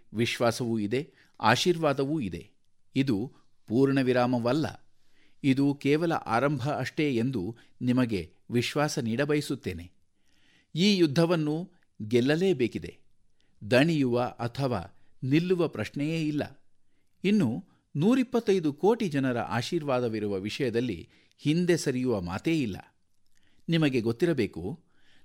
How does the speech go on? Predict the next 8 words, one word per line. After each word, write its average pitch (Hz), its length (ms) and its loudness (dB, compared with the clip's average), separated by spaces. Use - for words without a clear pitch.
ನಮ್ಮ 208 240 4
ದೇಶದಲ್ಲಿ 175 640 2
ಬೇನಾಮಿ 220 520 4
ಸ್ವತ್ತಿನ 143 400 -4
ಒಂದು 147 240 0
ಕಾನೂನಿದೆ. 117 640 -4
ಸಾವಿರದ 165 360 4
ಒಂಬೈನೂರ 170 460 0